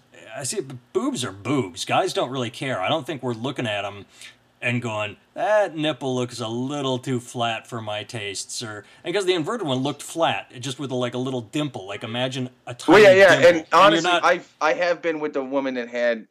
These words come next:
Speaker 2: had something like that going on, but they, they weren't, like, inverted all the time. They were just
Speaker 1: Yeah.
Speaker 2: inverted when they were soft, and then, uh, she, when, when they, like, perked up or whatever, like, when she was aroused, you were sucking on, they, they would pop out, kinda like a turtle head.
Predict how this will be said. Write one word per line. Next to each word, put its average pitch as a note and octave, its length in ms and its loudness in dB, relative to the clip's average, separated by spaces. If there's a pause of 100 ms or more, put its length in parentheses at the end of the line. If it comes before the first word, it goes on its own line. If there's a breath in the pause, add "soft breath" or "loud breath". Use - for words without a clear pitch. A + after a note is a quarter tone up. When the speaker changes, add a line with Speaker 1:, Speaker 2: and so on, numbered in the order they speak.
(160)
Speaker 2:
had A2+ 280 -2
something A2+ 320 -10
like G#2 220 -4
that G#2 180 0
going G#2+ 180 -2
on, G#2+ 140 -2
but G#2 80 -14
they, B2+ 140 -2
they D#3 180 -4
weren't, F3 180 -2
like, C3 160 0
inverted B2 420 -2
all G#2 140 2
the E2 60 -14
time. G2 340 -6
They G#2+ 80 -8
were A2+ 80 -10
just - 180 -16
Speaker 1:
Yeah. D#3+ 140 0
Speaker 2:
inverted G2+ 320 -2
when F#2 100 -6
they F2 80 -4
were E2 120 -10
soft, G#2+ 420 4
and F2+ 80 -12
then, F2+ 220 -4 (480)
uh, G#2+ 140 2
she, A#2+ 200 -6 (200)
when, A2+ 240 -4
when A2 180 -2
they, G#2+ 80 2
like, G2+ 240 0
perked G#2 320 2
up G2 180 4
or A#2 60 -4
whatever, G#2+ 580 4
like, F2+ 140 -6
when F#2+ 100 -8
she G#2 140 -12
was G2 160 -10
aroused, F2+ 480 2
you E2+ 100 -16
were F2 80 -16
sucking F#2 280 -2
on, F#2 240 -2
they, G2 160 -4
they G2+ 80 -4
would G2 120 -4
pop - 280 2
out, G2+ 200 4
kinda F#2 140 -4
like F2 140 -6
a - 20 -20
turtle F2+ 260 -2
head. F2 120 -6